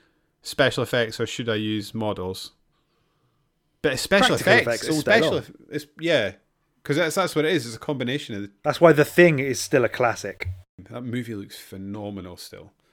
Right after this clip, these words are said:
Speaker 2: Yeah.
Speaker 1: And I remember watching,
Speaker 2: Yeah.
Speaker 1: so I watched, is it Terminator three? The one with a woman in it, fairly recently.
Speaker 2: <laughs> Cock! Fucking hell,
Speaker 1: And
Speaker 2: yeah.
Speaker 1: there, when I watched that as a kid, there's a, there's a part in that movie where there's, like, a big, long crane truck that basically gets
Speaker 2: I
Speaker 1: tipped
Speaker 2: knew that's,
Speaker 1: up on its
Speaker 2: yeah.
Speaker 1: end.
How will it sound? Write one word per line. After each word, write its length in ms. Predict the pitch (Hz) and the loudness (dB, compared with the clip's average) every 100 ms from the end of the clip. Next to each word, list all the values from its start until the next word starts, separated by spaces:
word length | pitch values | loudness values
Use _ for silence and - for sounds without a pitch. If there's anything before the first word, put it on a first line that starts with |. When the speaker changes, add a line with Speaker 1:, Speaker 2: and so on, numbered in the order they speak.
| _ | _
Speaker 2:
Yeah. 100 | 104 | -8
Speaker 1:
And 60 | 117 | -4
I 20 | |
remember 280 | 127 139 135 | -2 -2 -2
watching, 640 | 123 127 - - 113 110 | 2 2 0 -4 -4 -4
Speaker 2:
Yeah. 60 | 107 | -10
Speaker 1:
so 140 | - | -8
I 80 | 120 | -6
watched, 520 | 127 127 95 - _ | -4 -4 -6 -12 _
is 100 | - | -16
it 120 | 123 - | -16 -12
Terminator 460 | 127 120 123 117 | -8 -6 -6 -8
three? 600 | - - 120 117 135 147 - | -10 -12 -8 -6 -8 -10 -8
The 60 | |
one 160 | 117 123 | -4 -4
with 100 | 123 | -4
a 40 | |
woman 320 | 113 127 127 98 | -4 -6 -6 -6
in 120 | 87 | -10
it, 160 | 90 _ _ _ _ _ _ _ 110 104 | -14 _ _ _ _ _ _ _ -20 -14
fairly 480 | - 131 135 123 | -4 0 0 -2
recently. 400 | 107 110 - - - | -4 -6 -10 -10 2
Speaker 2:
<laughs> 40 | - | 12
Cock! 500 | 277 220 185 - - - - - | 12 12 12 8 -4 -16 -20 -20
Fucking 520 | - 208 170 165 143 131 | 0 6 6 6 0 2
hell, 160 | 123 | 4
Speaker 1:
And 160 | 120 117 | 4 4
Speaker 2:
yeah. 220 | 117 117 - | 4 2 -2
Speaker 1:
there, 200 | 120 131 | -6 -6
when 320 | 123 - 135 131 | -6 -8 -4 -2
I 60 | |
watched 300 | 151 143 127 | 0 -2 -2
that 120 | 139 113 | -4 -2
as 60 | |
a 60 | 110 | -6
kid, 380 | - 127 98 110 | -6 -4 -4 -6
there's 140 | 101 | -8
a, 140 | 101 98 _ | -10 -12 _
there's 200 | 120 107 | -10 -8
a 60 | |
part 360 | 104 - 143 127 | -8 -4 -2 -2
in 60 | 143 | -4
that 180 | 127 | -6
movie 260 | 127 123 113 | -4 -6 -6
where 200 | 98 117 | -4 -2
there's, 180 | 107 98 | -2 -4
like, 120 | 95 | -10
a 40 | 107 | -12
big, 300 | - 127 123 | -6 -6 -6
long 380 | 117 110 107 98 | -2 -2 -2 -8
crane 420 | - 110 110 107 | -10 -8 -8 -10
truck 460 | - 107 - - | -12 -12 -12 -18
that 300 | - - 113 | -20 -20 -16
basically 320 | - 101 101 98 | -12 -10 -12 -12
gets 140 | - | 0
Speaker 2:
I 100 | 131 | 4
Speaker 1:
tipped 120 | 156 | 10
Speaker 2:
knew 100 | 190 | 12
that's, 220 | 160 135 | 12 8
Speaker 1:
up 60 | - | 0
on 120 | 120 | -4
its 80 | 117 | -2
Speaker 2:
yeah. 80 | 120 | -2
Speaker 1:
end. 300 | 117 101 101 | -2 -6 -10